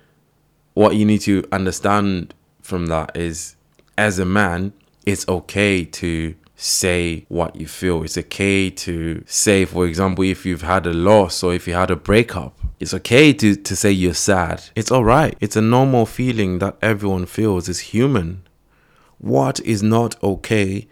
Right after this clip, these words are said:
is for you to say, "I have more options now. I can go get more other girls, or I can go out with the boys more now," or something, you know, just those very dismissive comments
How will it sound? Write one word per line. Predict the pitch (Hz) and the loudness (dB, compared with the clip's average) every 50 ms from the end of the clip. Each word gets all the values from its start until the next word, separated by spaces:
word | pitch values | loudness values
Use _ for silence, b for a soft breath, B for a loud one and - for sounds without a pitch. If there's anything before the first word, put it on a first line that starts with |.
| b b b _ | b b b _
is | - 101 95 92 92 90 87 - | 2 2 2 2 2 0 -2 -4
for | - - 95 | -6 -4 -4
you | 92 90 87 98 107 117 117 110 104 101 101 - | -4 -4 -2 0 2 2 4 4 4 2 0 -2
to | - - - - 95 | -4 -6 -10 -6 -4
say, | - - - 110 101 92 90 87 87 92 95 - _ | -2 0 2 2 2 0 0 -4 -6 -8 -12 -14 _
"I | - 101 90 | -4 -2 0
have | 92 90 82 | 0 2 2
more | 92 101 104 - - 110 | 4 4 4 4 4 4
options | 113 - - 104 95 87 80 | 2 2 2 0 0 0 0
now. | 82 82 85 | 0 0 -2
I | |
can | 85 - 87 85 | -2 -2 -4 -4
go | - 82 80 | -4 -4 -4
get | 80 90 - | -4 -4 -4
more | 82 90 92 90 - | -2 0 0 0 2
other | 92 104 - 101 | 0 0 0 0
girls, | 85 - 107 107 107 90 78 80 85 80 | 0 4 6 6 6 6 2 0 -2 -2
or | 90 87 85 82 82 82 78 B B B B B B B B B | -2 0 0 0 0 -2 -2 B B B B B B B B B
I | - 92 | -2 0
can | - 95 87 | 0 0 0
go | 78 95 95 95 | 4 4 6 6
out | 95 90 85 | 6 4 2
with | 95 85 | 0 -4
the | 90 | -4
boys | - - 110 123 123 107 101 | 0 2 4 6 6 6 4
more | 107 127 151 165 131 104 | 4 4 4 4 4 4
now," | 90 87 85 85 85 | 4 2 2 2 2
or | 82 80 90 90 | 2 2 2 2
something, | - 101 95 95 92 | 2 0 0 2 2
you | 104 101 | 2 4
know, | 101 95 | 4 4
just | 85 98 101 101 - - b b b b b b b b b b | 4 4 2 2 0 -6 b b b b b b b b b b
those | 101 117 117 113 98 | 4 6 6 6 6
very | 87 85 110 110 113 110 110 110 107 104 98 101 - - _ _ _ - | 4 4 6 6 8 6 6 6 4 4 2 0 -4 -12 _ _ _ 0
dismissive | 98 95 92 - - 101 98 104 104 101 - - 92 87 87 82 80 82 - | 0 2 2 2 0 2 2 2 2 0 0 -2 0 0 0 -2 -4 -8 -10
comments | - - 107 107 101 90 85 90 95 90 - - - | -4 0 2 2 2 2 0 -2 -2 -4 -6 -8 -12